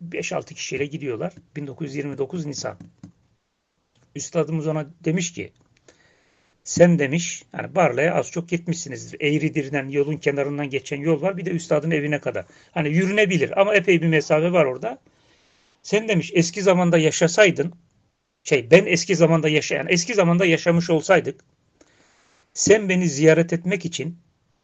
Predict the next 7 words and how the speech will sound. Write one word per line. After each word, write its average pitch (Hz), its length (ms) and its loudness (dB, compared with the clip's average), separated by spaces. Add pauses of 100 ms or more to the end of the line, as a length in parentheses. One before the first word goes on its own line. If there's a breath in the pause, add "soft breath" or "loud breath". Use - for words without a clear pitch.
(380)
ta 214 360 4
şu 185 200 -6
Eğridir'den 170 640 4
kuyruğa 156 500 2
girerdin, 196 540 -2 (1200)
benimle 165 340 4
görüşemezdin, 175 960 0